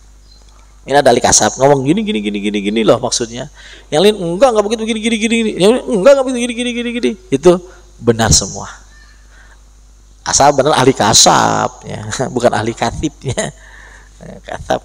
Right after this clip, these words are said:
nilai. Kalau ada yang kasab, ya kasab, ya. Itu sama, ya, kasab-kasab juga, cuma yang satu sya, ya, yang satu sin kecil, <laughs> gitu. Kasab yang kedua mah hijabnya,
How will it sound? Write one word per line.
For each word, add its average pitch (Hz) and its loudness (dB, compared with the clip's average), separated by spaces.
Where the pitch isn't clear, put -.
nilai. 107 -12
Kalau 101 -4
ada 120 0
yang 117 2
kasab, - 0
ya 123 0
kasab, 147 -4
ya. - -18
Itu - -8
sama, 160 2
ya, 110 -10
kasab-kasab - 0
juga, 143 4
cuma 135 -2
yang 117 4
satu 113 2
sya, 131 4
ya, 156 -10
yang 117 -2
satu 131 0
sin 123 2
kecil, 135 6
<laughs> - -6
gitu. 131 6
Kasab - 0
yang 101 -6
kedua 110 0
mah 110 -4
hijabnya, 113 -4